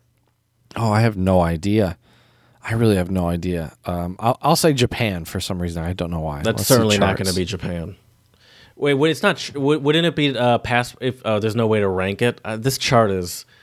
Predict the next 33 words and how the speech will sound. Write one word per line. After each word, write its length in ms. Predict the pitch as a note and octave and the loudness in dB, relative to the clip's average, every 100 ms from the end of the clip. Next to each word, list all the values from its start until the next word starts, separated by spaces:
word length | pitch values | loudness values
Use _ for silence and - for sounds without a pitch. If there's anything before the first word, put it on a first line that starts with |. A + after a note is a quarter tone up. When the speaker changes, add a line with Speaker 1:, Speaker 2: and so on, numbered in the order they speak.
| _ _ _ - | _ _ _ -14
Speaker 2:
uh, 240 | - G#2 | -4 -4
uh, 320 | - G2 F#2 F2+ | 0 0 2 6
Speaker 1:
All 140 | F2+ F#2 | 6 6
over 180 | F2+ | 4
the 100 | F#2 | 2
place. 400 | E2 G2+ F#2 D#3+ | 0 -2 0 2
Speaker 2:
<laughs> 180 | G#3 E3+ | 2 2
there's 180 | F3+ E3+ | 2 2
a 80 | D#3+ | 2
lot 360 | C3 A#2+ A#2 G#2 | 4 2 0 -2
going 300 | G#2+ G#2 G2 | -4 -2 -2
on 200 | G2 F#2+ | -2 -4
in 80 | |
this 160 | F#2 E2+ | -6 -8
chart. 420 | - F#2 F2 - - - - - - - - - - | -6 -4 -4 -8 -20 -20 -20 -20 -20 -20 -20 -16 -8
Speaker 1:
Okay. 380 | G2 - - - - _ _ _ _ _ _ _ _ | -8 -8 -12 -14 -20 _ _ _ _ _ _ _ _
That's 200 | G2 - | -8 0
not 140 | F2+ D#2 | 0 0
what 140 | E2 | 0
we 60 | G2 | 0
Speaker 2:
Okay. 260 | C#3+ G#2 | 0 0
Speaker 1:
want. 200 | E3 E3+ - _ _ _ | -2 -6 -10 _ _ _
Speaker 2:
All 80 | B2 | 2
right. 180 | G#2 G#2 | 2 0
This 160 | C#3 | 2
Speaker 1:
I 80 | C3+ | 4
Speaker 2:
is 60 | E3 | 4
Speaker 1:
don't 100 | D3 | 4
think 120 | D3+ | 4
Speaker 2:
also, 120 | C#3+ | 2
Speaker 1:
so. 60 | G#2+ | 2
Speaker 2:
this 160 | D3 | 0
is, 180 | E3+ C#3 | -2 -4